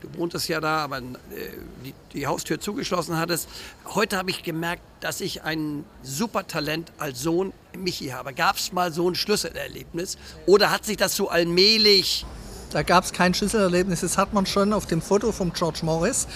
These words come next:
Speaker 2: Das haben wir natürlich schon lang gewusst, was
Speaker 1: Ja.
Speaker 2: der George Morris auf dem Foto
Speaker 1: Ja,
Speaker 2: erkannt
Speaker 1: ja.
Speaker 2: hat. Aber ich als Berufsreiter hab's natürlich besonders schnell erkannt. Auch der Philipp war sehr talentiert, aber er war der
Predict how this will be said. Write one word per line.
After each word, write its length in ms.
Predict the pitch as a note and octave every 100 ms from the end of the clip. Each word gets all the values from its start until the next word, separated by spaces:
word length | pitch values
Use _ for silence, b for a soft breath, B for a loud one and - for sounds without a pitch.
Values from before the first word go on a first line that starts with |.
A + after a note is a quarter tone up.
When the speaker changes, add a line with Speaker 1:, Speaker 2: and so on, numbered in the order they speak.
| B
Speaker 2:
Das 160 | - C#3
haben 180 | D3+ C#3
wir 200 | C#3+ F#3
natürlich 420 | D3 - C#3 C3+
schon 240 | - C#3 C3+
lang 220 | F3+ G3+
gewusst, 400 | D3+ C#3+ F3+ -
was 100 | D3
Speaker 1:
Ja. 120 | -
Speaker 2:
der 40 |
George 320 | C#3 D#3+ D3+ D#3
Morris 320 | D#3+ F#3+ F3
auf 60 |
dem 120 | C#3+ D#3
Foto 200 | G#3+ G3+
Speaker 1:
Ja, 40 | E3+
Speaker 2:
erkannt 280 | C#3 D3+ E3+
Speaker 1:
ja. 180 | F3 D3+
Speaker 2:
hat. 80 | C#3+ B B
Aber 180 | - D#3+
ich 220 | C4 A3
als 160 | A#3+ F#3
Berufsreiter 800 | F3 D#3+ A3+ C#4+ A#3+ G3 E3+ E3
hab's 180 | F3+ -
natürlich 360 | F3 F3+ F3
besonders 440 | - D3+ F#3 G#3 D#3+
schnell 280 | - C#3+
erkannt. 440 | D3+ C3+ D3 F3+ C4 B B B
Auch 180 | - D#3
der 100 | D#3+
Philipp 380 | - A3+ C#4 G#3
war 160 | D#3 C3+
sehr 200 | D#3 E3
talentiert, 600 | D#3+ D3 C3+ C#3+ F3 G#3+
aber 240 | D3 D3+
er 220 | E3 D#3+
war 180 | D#3+ D#3
der 340 | D#3 D3+ D3+